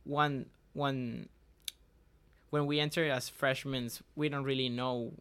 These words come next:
what is there to know, right? And, you know, like, this curve that we started to get to know all these areas, and then we might get a little bit overwhelmed. It's just,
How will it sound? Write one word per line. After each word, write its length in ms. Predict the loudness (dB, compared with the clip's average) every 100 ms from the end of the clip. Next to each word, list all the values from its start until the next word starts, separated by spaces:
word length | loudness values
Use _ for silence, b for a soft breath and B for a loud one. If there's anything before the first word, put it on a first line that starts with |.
| -18 _
what 160 | -4 -2
is 100 | -2
there 200 | -2 -2
to 140 | -4
know, 240 | -4 -4 -4
right? 280 | -4 -4 b b b
And, 600 | -6 -4 -4 -6 -10 -14 -18 _ _ _
you 140 | -6 -4
know, 120 | -2
like, 180 | -4 -4
this 160 | -8
curve 340 | -4 0 0 0
that 160 | 0
we 120 | -2
started 480 | -4 -2 0 0 -2
to 100 | -10
get 200 | -6 -6 -4
to 100 | -6
know 300 | -4 -6 -8 b b -4
all 140 | -2
these 220 | -2 -6 -2
areas, 480 | 0 2 2 -2 -4
and 160 | -6 -6
then 180 | -4
we 120 | -4 -2
might 280 | -2 -2
get 220 | -2 -4 -2
a 40 |
little 200 | -4 -4
bit 120 | -4
overwhelmed. 640 | -4 -4 -4 0 2 2 0
It's 120 | 0
just, 220 | -2